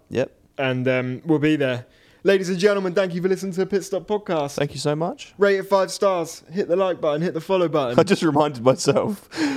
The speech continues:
Speaker 1: of Dinner with John. Have you seen that guy?
Speaker 2: No.
Speaker 1: There's a guy on Instagram. I think his name's, like, Dinner with John, and he's this, this chubby guy, and he's just like, "Hello, thank you for coming over for dinner. Um, today I'm making pasta. <coughs> Should we start cooking?" And then he, <laughs> he's like A S M R for cooking, but when he chops,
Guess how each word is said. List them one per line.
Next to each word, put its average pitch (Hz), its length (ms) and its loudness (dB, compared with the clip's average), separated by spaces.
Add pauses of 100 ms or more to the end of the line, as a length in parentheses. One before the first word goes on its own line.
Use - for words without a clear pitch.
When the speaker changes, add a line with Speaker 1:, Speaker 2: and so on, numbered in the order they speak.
(100)
Speaker 1:
of 120 200 2
Dinner 139 240 0
with 113 180 -2
John. 104 340 2
Have 104 120 -6
you 110 60 -2
seen 117 200 0
that 95 160 -2
guy? 98 340 -2
Speaker 2:
No. 139 280 -6
Speaker 1:
There's 127 280 -2
a 120 60 -2
guy 117 100 0
on 107 220 2
Instagram. 104 500 -2
I 107 40 -2
think 110 140 -2
his 101 120 -4
name's, 101 280 0
like, 90 140 -2
Dinner 101 180 0
with 95 140 -4
John, 87 300 -4
and 98 80 -8
he's 98 180 -10
this, 101 160 -12 (460)
this 95 160 -12
chubby 92 320 -2
guy, 90 260 0
and 92 100 -4
he's 98 180 -8
just - 200 -12
like, 98 300 -10
"Hello, 147 260 -4 (380)
thank 165 180 -10
you 143 60 -10
for - 80 -18
coming 104 260 -6
over 95 120 -4
for 104 140 -12
dinner. 90 280 -10 (520)
Um, 120 200 -6
today 143 260 -6
I'm 117 100 -4
making 120 300 -4
pasta. 117 500 -10 (260)
<coughs> - 500 -6
Should - 180 -8
we - 60 -14
start 170 220 -8
cooking?" 107 380 -6 (260)
And 120 140 -2
then 120 60 4 (120)
he, - 100 -6
<laughs> - 180 -10
he's - 200 0
like 151 220 2
A 135 160 2
S 123 160 -2
M 117 120 0
R 110 180 2
for 101 100 -8
cooking, 101 460 -2
but 87 160 -4
when 104 120 -4
he 104 120 -4
chops, - 560 -6